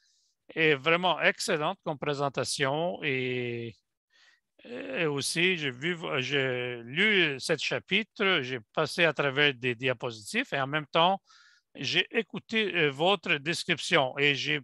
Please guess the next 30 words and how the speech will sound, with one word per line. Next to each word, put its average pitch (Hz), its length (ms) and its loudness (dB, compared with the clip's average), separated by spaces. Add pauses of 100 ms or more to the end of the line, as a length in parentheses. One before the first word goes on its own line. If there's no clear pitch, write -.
(160)
peut-être 240 320 -2
appris 180 480 -2
d'autres 165 300 -4
choses 190 260 -2
que 160 80 -6
j'avais 143 260 0
manquées 151 320 -4
auparavant. 123 580 -2 (560)
J'ai 143 140 2
vraiment 294 360 4
aimé 160 480 4 (320)
le 147 240 0
volet 175 340 2
de 170 100 -6
cette 175 240 0 (240)
trame 185 300 2
factuelle, 135 500 -2
cet - 280 -4
cadrement, 131 760 0
aussi - 200 -12
le 107 240 -12
cadre, 151 500 2
que 127 160 -2
comment 151 260 -2
on - 20 -8
va 131 120 -4
cadrer 151 560 -2 (440)
et 131 180 4
reconnaître, 165 880 0 (640)
euh, 117 80 -8